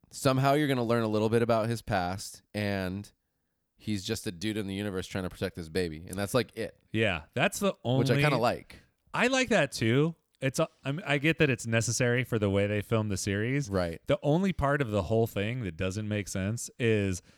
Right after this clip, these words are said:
Speaker 2: him protecting the baby in the first place. Like, he's such a hard motherfucker
Speaker 1: Right, like,
Speaker 2: that,
Speaker 1: there's
Speaker 2: like,
Speaker 1: something up.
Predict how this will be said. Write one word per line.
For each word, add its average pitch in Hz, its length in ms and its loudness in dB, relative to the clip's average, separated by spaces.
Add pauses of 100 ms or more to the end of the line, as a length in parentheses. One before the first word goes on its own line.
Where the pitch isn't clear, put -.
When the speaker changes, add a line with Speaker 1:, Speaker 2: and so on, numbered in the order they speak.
(140)
Speaker 2:
him 151 240 0
protecting 120 500 -2
the 98 80 -2
baby 101 300 0
in 92 100 -2
the 85 80 -4
first 90 240 -2
place. - 380 -12 (520)
Like, 113 160 0 (180)
he's 123 180 -4
such - 280 0
a 147 80 2
hard 113 420 0
motherfucker 113 320 0 (360)
Speaker 1:
Right, 139 100 -4
like, 98 140 -4
Speaker 2:
that, 131 60 6
Speaker 1:
there's 135 140 6
Speaker 2:
like, 135 180 4
Speaker 1:
something 95 160 -4
up. 95 160 -4